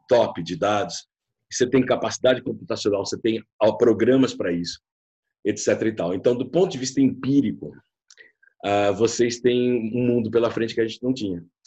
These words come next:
você ter uma ideia, o debate macroeconômico na minha época era meramente teórico.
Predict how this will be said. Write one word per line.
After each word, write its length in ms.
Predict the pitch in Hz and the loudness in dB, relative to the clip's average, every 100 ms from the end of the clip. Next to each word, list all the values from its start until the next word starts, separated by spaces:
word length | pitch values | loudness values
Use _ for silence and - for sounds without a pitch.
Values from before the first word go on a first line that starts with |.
| - - _ - | -20 -20 _ -2
você 100 | 131 | 2
ter 80 | 175 | 4
uma 100 | 143 | 4
ideia, 300 | 110 143 117 | 4 4 4
o 60 | |
debate 360 | 117 143 160 127 | 2 0 -2 -2
macroeconômico 640 | 120 113 107 98 90 90 | -4 -2 -2 -2 -2 -4
na 120 | 90 | -4
minha 180 | 90 85 | -4 -2
época 340 | 104 123 - 110 | 0 0 0 -4
era 100 | 117 | -2
meramente 460 | 120 123 127 - | -2 0 -2 0
teórico. 520 | 143 120 131 98 - | 0 0 0 -4 -10